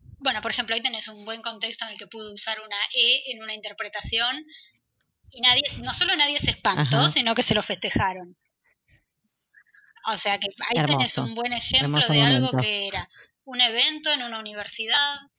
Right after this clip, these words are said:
Speaker 1: con cierta formalidad, y cómo la
Speaker 2: Ujú.
Speaker 1: E no solo no era un espanto, sino que todo por el contrario, era absolutamente adecuada. Sí, sí, sí,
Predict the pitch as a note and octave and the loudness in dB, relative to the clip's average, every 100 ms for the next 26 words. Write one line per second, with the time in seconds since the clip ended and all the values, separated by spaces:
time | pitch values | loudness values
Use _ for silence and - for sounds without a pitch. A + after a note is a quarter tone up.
0 | _ _ _ - G3 - G#3+ G#3 - F#3+ | _ _ _ -12 -4 -2 -2 -6 -8 -8
1 | G3 G3+ A#3+ D4 E4 E4+ F4 - _ _ | -8 -6 0 4 4 2 -2 -12 _ _
2 | _ _ _ _ _ - _ _ _ _ | _ _ _ _ _ -20 _ _ _ _
3 | _ - B3+ - A#3+ B3 B3+ C4 - _ | _ -4 -4 -2 -6 -4 -4 -4 -8 _
4 | - F#3+ G#3+ G#3+ A#3 C#4 C4+ - A#3+ A#3 | -8 -2 2 4 4 4 0 0 0 -4
5 | A3+ A3+ A3+ A3 - A#3 B3 C4+ - G#3 | -4 -6 -6 -10 -4 -2 -2 -4 -4 -4
6 | G#3 A3 F3+ A3 G#3 G#3 G#3 G3 G3 F#3+ | -8 -8 -6 -10 -10 -16 -16 -18 -18 -16
7 | F#3+ F#3+ F#3 F#3+ G3 G#3 - A3+ A3 A3 | -12 -12 -12 -12 -10 -6 -4 -4 -4 -8
8 | A3 A3 G#3+ G#3+ _ _ B3 B3 - - | -10 -6 -6 -6 _ _ -20 -20 -20 -20
9 | - _ - A#3+ G#3 G3 G#3+ G3+ F#3+ F#3+ | -20 _ -2 0 0 -6 -10 -10 -10 -14
10 | - _ _ _ _ _ _ _ _ _ | -20 _ _ _ _ _ _ _ _ _
11 | _ _ - - G#3+ G3+ _ _ _ | _ _ -16 -12 -12 -14 _ _ _